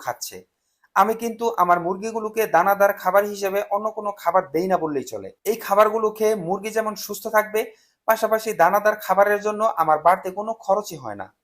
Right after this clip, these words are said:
আমি চেষ্টা করি দিনে একবার হলেও এই খাবারগুলো মুরগিকে দিতে। উপকরণগুলো হয়তো মাঝে মাঝে চেঞ্জ হয়, but সিস্টেমটা একই থাকে। দানাদার খাবার হিসেবে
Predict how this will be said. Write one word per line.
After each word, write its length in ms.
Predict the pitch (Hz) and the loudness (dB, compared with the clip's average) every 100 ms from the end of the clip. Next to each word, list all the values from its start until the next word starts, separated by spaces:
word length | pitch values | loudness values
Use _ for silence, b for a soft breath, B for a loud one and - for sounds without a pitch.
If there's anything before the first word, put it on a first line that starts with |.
| 143 | 0
আমি 140 | 190 214 | 0 2
চেষ্টা 220 | 233 233 226 | 0 2 0
করি 160 | 226 233 190 | 0 -2 -4
দিনে 160 | 214 220 190 | -4 -4 -2
একবার 220 | 196 214 220 | 2 4 4
হলেও 240 | 208 214 220 226 | 2 2 0 -2
এই 60 | 196 - | -8 -4
খাবারগুলো 440 | 156 196 208 214 226 - 165 | 0 0 0 -2 -4 -6 -10
মুরগিকে 360 | 170 180 156 135 | -8 -6 -8 -6
দিতে। 200 | 143 120 - _ 190 | -6 -6 -8 _ -2
উপকরণগুলো 580 | 247 262 262 254 254 240 | 0 2 2 2 2 2
হয়তো 180 | 214 220 | 2 0
মাঝে 240 | 196 202 202 | 2 0 2
মাঝে 160 | 208 208 208 | 0 -2 -2
চেঞ্জ 180 | 196 202 175 | -4 -4 0
হয়, 160 | 165 185 | 0 2
but 140 | 170 - - - | 0 0 -10 -8
সিস্টেমটা 440 | 214 - 220 220 - | -4 -2 2 0 -2
একই 160 | 165 139 120 | -6 -8 -12
থাকে। 200 | - 95 120 | -14 -8 4
দানাদার 380 | 147 208 220 226 - | 6 6 6 4 4
খাবার 220 | 185 214 208 | 2 2 0
হিসেবে 300 | 208 214 | -2 2